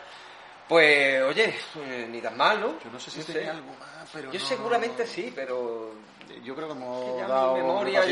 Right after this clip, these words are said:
Speaker 2: repasito.
Speaker 1: te digo, que, en fin.
Speaker 2: Ya te digo, no he querido dar, agobiaros con datos y fechas, porque al final eso te pone y lo busca la Wikipedia, pero bueno, yo creo que hemos, hemos hecho
Speaker 1: Bueno,
Speaker 2: una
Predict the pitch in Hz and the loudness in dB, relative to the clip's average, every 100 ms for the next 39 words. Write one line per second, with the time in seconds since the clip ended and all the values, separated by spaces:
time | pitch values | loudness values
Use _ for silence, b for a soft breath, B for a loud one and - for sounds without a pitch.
0 | 185 170 175 147 139 135 135 131 127 - | 2 0 0 0 -4 -6 -8 -10 -12 -18
1 | - 139 147 143 139 156 165 165 165 165 | -8 -2 2 2 2 2 6 10 12 12
2 | 160 156 156 160 165 160 143 160 156 156 | 10 8 6 6 6 2 4 4 2 0
3 | 156 135 139 135 151 143 151 143 160 151 | 0 0 -2 -2 -4 -6 -6 -4 -2 -2
4 | 143 131 139 135 139 143 131 110 107 107 | 0 2 4 2 0 0 0 -2 -2 -6
5 | 143 120 117 139 139 131 123 113 104 - | -6 -8 -8 -8 -6 -6 -4 -6 -6 -6
6 | 131 135 147 123 127 | -6 -2 0 2 0